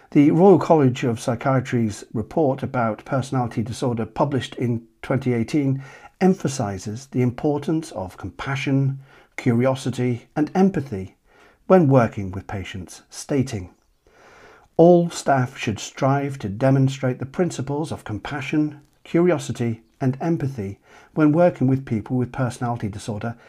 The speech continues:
and challenge stigma by promoting good attitudes towards people with personality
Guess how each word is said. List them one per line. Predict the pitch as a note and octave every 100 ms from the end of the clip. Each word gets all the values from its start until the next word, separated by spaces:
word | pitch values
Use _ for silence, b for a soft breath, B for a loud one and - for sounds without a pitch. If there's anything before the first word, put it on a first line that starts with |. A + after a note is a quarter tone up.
| B B -
and | B2
challenge | - D#3+ E3 E3+
stigma | - - - F#3+ A2+ A2+ C3 - _
by | A2+
promoting | G#2+ A#2 A#2 A2+ A#2 G#2
good | E3+ E3
attitudes | C#3+ C3+ - B2 A#2 - B B B
towards | E3 F#3+ F#3+ -
people | A#2+ A2 A2+ A2+ -
with | B2+ A2+
personality | - A#2 G#2 A#2 A2+ G#2+ - G#2+